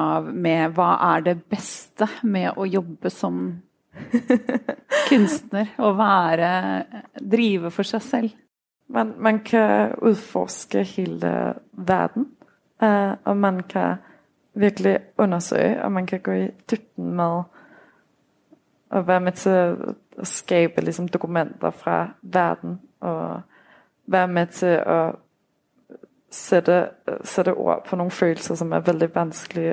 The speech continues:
Speaker 2: å snakke om, og det synes jeg er veldig interessant. Ehm, og er veldig,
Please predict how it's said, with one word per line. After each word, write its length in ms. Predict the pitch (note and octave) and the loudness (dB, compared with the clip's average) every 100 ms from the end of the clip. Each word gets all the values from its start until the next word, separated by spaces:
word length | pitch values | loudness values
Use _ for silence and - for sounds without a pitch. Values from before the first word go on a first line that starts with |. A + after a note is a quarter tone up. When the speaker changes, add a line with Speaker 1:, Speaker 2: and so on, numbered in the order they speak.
| - | 0
Speaker 2:
å 80 | E3+ E3 - _ _ | 0 0 -8 _ _
snakke 480 | - F#3 D#3+ E3+ F3 - - | -2 0 0 -2 -8 -6 -2
om, 200 | E3+ - _ | -2 -2 _
og 120 | F#3 | -2
det 80 | F3 | -2
synes 240 | - E3+ - | -2 -2 2
jeg 220 | E3+ - | 2 2
er 220 | - E3+ - - F3+ | 0 0 -4 -2 0
veldig 300 | D#3+ - - | 0 -2 -6
interessant. 480 | F3 - - - - _ - - - - _ - - - | -6 -6 -8 -8 -12 _ -20 -20 -20 -20 _ -20 -6 0
Ehm, 380 | F3 E3 E3 F3 F#3+ _ _ | 2 0 -6 -10 -14 _ _
og 1120 | F3+ E3 D#3+ F2 - - - - _ _ - | 0 2 2 2 -2 -6 -12 -20 _ _ -16
er 280 | - F#3 E3+ | -2 0 2
veldig, 260 | F3 E3+ | 2 4